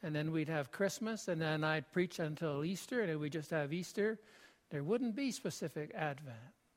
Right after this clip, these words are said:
There wouldn't be Lent. So, so we draw these things in.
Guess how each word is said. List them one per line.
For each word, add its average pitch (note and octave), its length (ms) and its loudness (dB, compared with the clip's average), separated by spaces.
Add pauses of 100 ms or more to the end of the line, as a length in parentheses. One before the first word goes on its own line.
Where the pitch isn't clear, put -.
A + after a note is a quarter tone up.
(120)
There D3+ 120 -2
wouldn't F3 300 0
be F#3+ 140 0
Lent. B2+ 340 -8
So, G3+ 280 8 (280)
so G3+ 340 6
we G#3+ 760 2
draw G3+ 520 2
these F#3+ 280 0
things E3+ 420 0
in. C#3+ 160 2